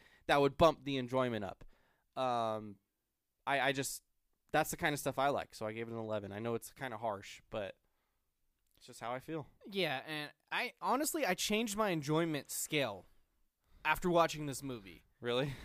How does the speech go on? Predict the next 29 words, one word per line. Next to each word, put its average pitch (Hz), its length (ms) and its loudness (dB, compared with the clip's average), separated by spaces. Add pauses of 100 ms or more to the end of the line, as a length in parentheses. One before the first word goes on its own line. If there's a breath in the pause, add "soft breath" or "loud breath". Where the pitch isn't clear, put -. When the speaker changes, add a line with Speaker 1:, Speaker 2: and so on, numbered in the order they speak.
(100)
Speaker 2:
Because 226 300 2
this 339 200 2
is 339 140 -2
a 285 60 0
movie 220 260 2
that 214 180 -2
no 254 360 0
one 302 180 2
in 262 80 0
their 240 100 -2
fucking 208 340 -4
right 180 200 0
mind's 156 260 -2
gonna 139 160 -4
wanna 127 240 -2
rewatch. 104 560 -10 (100)
Speaker 1:
Yeah. 117 260 0 (300)
Speaker 2:
But 240 120 -2
that's 285 240 0
not 254 240 -2
necessarily 226 680 0
fair 226 420 2
to - 120 -6
certain 175 340 2
type 160 260 0
of 143 100 -4
movies. 151 560 -2 (200)
Speaker 1:
Yeah. 120 220 -2 (580)
Speaker 2:
Um, 120 460 -4